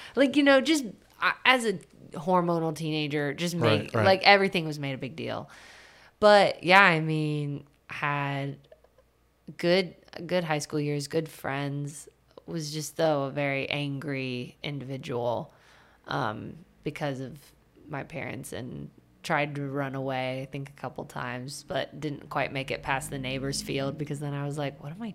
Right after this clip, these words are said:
Speaker 1: doing? Like, where am I gonna go?
Speaker 2: <laughs>
Speaker 1: Like, am I gonna go beg on the streets? Like, I don't know what to do with myself."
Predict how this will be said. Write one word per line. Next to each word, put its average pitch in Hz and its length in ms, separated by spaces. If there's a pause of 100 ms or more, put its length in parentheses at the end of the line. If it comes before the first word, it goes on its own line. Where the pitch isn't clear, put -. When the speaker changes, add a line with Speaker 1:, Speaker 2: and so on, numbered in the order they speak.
(100)
Speaker 1:
doing? 143 360
Like, 147 140
where 180 100
am 226 100
I 262 80
gonna 214 200
go? 143 640
Speaker 2:
<laughs> - 400
Speaker 1:
Like, 170 160
am 165 80
I 180 80
gonna 202 180
go 185 120
beg 147 280
on 180 140
the 170 80
streets? 165 480
Like, 170 260
I 156 80
don't 202 300
know 190 180
what 226 200
to 214 80
do 185 340
with - 140
myself." 165 520